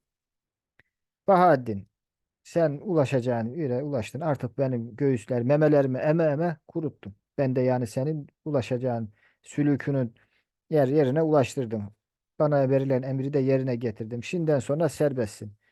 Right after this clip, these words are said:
Git nerede bir manevi nispet kokusu burnuna gelirse o şeyhin elinden tut. Nasıl bilirsen öyle yap. Ben de sana icazet." Şah Nakşibend Hazretleri buyurmuş ki, Emir Hazretlerinin bu iltifatı bizim ibtilamıza,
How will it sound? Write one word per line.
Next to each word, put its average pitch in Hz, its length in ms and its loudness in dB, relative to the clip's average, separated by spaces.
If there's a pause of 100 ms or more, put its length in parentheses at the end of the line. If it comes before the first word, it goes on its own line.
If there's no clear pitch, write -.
(280)
Git 156 280 -4
nerede 156 340 4
bir 143 140 0
manevi 131 480 0
nispet 127 340 -4
kokusu 123 460 -6
burnuna 131 320 -4
gelirse 127 500 -2
o 151 140 -6
şeyhin 120 320 -8
elinden 107 420 -8
tut. - 220 -12 (400)
Nasıl 139 240 0
bilirsen 123 360 0
öyle 127 160 2
yap. 107 180 0
Ben 147 140 2
de 127 100 2
sana 143 200 0
icazet." 139 460 2 (1040)
Şah 151 180 0
Nakşibend 165 400 -2
Hazretleri 160 460 0
buyurmuş 165 360 -4
ki, 139 180 -6 (1080)
Emir 175 200 4
Hazretlerinin 143 800 2
bu 180 120 2
iltifatı 151 800 -2
bizim 160 400 -2
ibtilamıza, 131 1120 0